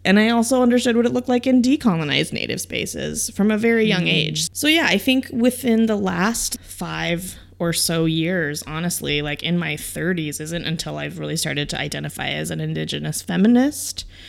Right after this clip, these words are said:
Speaker 1: um, and starting to see feminism through the lens of settler colonialism.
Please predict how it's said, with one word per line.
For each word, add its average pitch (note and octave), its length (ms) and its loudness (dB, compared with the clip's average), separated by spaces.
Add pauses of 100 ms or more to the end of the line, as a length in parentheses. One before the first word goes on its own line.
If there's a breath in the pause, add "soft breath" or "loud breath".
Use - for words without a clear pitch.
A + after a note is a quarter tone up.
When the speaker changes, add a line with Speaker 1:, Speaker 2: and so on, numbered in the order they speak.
(680 loud breath)
Speaker 1:
um, F3 440 0 (100)
and G3 100 2
starting G3+ 300 2
to G3 140 4
see F#3+ 260 4
feminism F3 540 2
through E3+ 200 2
the E3 120 4
lens D#3 260 0
of D3+ 100 -4
settler C#3+ 320 0
colonialism. - 920 -4